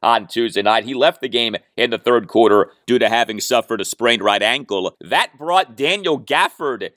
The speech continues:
into the game, of him having not played at all in the first half, and of Gafford having been a D N P C D in the Wizards' previous game,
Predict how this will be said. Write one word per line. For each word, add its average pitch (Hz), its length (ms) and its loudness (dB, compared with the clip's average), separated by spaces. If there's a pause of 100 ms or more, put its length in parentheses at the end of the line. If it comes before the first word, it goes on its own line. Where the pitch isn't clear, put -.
(140)
into 131 160 -4
the 113 100 -4
game, 104 320 -2 (200)
of 127 200 4
him 147 140 -2
having 131 320 -2
not 160 300 -4
played 175 360 0
at 156 140 0
all 147 420 -2
in 131 140 -2
the 117 80 -2
first 127 320 0
half, 117 380 0
and 202 360 -2
of 131 280 2
Gafford 127 440 -2
having 120 340 -4
been 123 280 -2
a 117 160 2
D 170 400 -4
N 190 200 0
P 185 300 -4
C 175 300 0
D 143 380 2
in 64 80 -8
the 87 80 0
Wizards' 123 360 2
previous 123 480 0
game, 104 300 -2